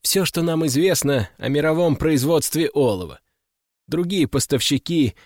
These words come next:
возможность организации тайных экспедиций через голландцев, способы его замены.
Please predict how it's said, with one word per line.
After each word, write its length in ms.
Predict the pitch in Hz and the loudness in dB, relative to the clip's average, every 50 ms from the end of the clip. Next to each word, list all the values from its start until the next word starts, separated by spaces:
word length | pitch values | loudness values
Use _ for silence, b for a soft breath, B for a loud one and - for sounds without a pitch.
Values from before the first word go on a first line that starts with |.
| b b b b _ _ _ _ _ _ _ _ _ - | b b b b _ _ _ _ _ _ _ _ _ -10
возможность 680 | - 127 135 123 143 185 175 123 135 135 123 - - 135 | -6 -4 -2 -2 0 0 0 0 0 0 -2 -2 -2 -4
организации 960 | 131 123 117 143 143 143 127 127 143 139 - - - 127 117 104 90 - _ _ _ - | -4 -2 -2 -2 -2 0 0 0 -2 -2 -2 -4 -4 -4 -4 -6 -6 -10 _ _ _ -8
тайных 400 | - 139 143 135 127 113 - - | -4 -2 -2 -2 -2 -2 -2 -4
экспедиций 760 | 131 - - - - 143 135 156 170 147 - - 143 135 - | -4 -4 -4 -2 -2 -2 0 0 -2 -2 -2 -2 -2 -2 -2
через 300 | - 143 143 143 127 117 | -2 -2 0 0 0 0
голландцев, 680 | 127 143 135 131 135 131 120 104 - 123 107 - - b b b b b b _ _ _ _ _ - | 2 2 2 2 2 0 0 -2 -2 -4 -6 -8 -10 b b b b b b _ _ _ _ _ -20
способы 480 | - - 143 147 147 - 156 151 160 | -14 -8 -4 -4 -2 -2 0 0 2
его 200 | 156 156 151 156 | 2 2 4 2
замены. 580 | 135 135 160 156 131 120 110 101 95 90 85 | 2 2 2 2 2 0 -2 -4 -6 -8 -12